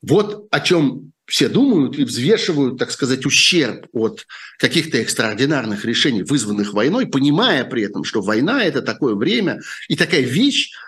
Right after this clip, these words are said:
которая требует этих экстраординарных решений. Без них, по всей видимости, в конце концов не обойтись. И в конце концов придётся поступить несистемно.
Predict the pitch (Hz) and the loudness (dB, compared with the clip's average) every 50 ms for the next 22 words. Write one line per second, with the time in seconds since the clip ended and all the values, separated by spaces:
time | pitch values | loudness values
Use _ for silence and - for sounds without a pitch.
0 | - - 151 - 147 151 147 147 - - 170 220 196 156 131 110 - 107 98 98 | -6 -4 -2 0 2 2 2 2 0 0 0 2 2 0 -2 -2 -4 -6 -6 -6
1 | 92 - 98 82 - - - 95 87 80 82 92 85 90 78 78 78 78 - - | -6 -6 -6 -6 -6 -8 -8 -8 -8 -6 -6 -8 -8 -8 -8 -8 -10 -10 -8 -6
2 | 98 90 - - 87 80 76 78 87 240 254 240 180 202 202 - 127 113 - - | -4 -4 -2 -2 -4 -4 -4 -4 -2 -2 -2 0 0 -2 0 -2 -4 -4 -2 0
3 | 160 135 139 208 220 196 160 127 - - - - - - - - - - - - | 0 0 0 0 0 0 -2 -2 -2 -6 -10 -10 -10 -14 -18 -16 -12 -10 -4 0
4 | 160 160 165 - - 208 208 175 165 160 160 240 240 - - 156 143 135 110 117 | 0 2 2 2 2 2 2 0 0 0 0 0 -2 0 0 -2 -2 0 0 -2
5 | 113 110 104 - - 143 - - - - - _ _ _ _ _ _ _ _ - | -2 -2 -4 -6 -8 -8 -8 -8 -10 -12 -16 _ _ _ _ _ _ _ _ -4
6 | - 123 127 123 147 131 135 - 190 160 - 143 131 131 - 208 196 - - 127 | -4 -2 0 0 0 0 2 0 0 0 0 -2 -2 2 2 2 0 0 -2 -6
7 | 123 120 120 175 190 190 190 - - - 117 - - 120 107 - 156 156 - 214 | -6 -2 0 0 0 0 -2 -6 -6 -6 -6 -6 -4 -6 -4 -4 -4 -4 -2 0
8 | 226 254 262 240 - - 233 202 - - - - 143 123 98 95 98 87 78 71 | 0 2 2 0 0 -4 -6 -6 -8 -8 -4 -2 -2 -2 0 -2 -4 -6 -6 -10
9 | - | -12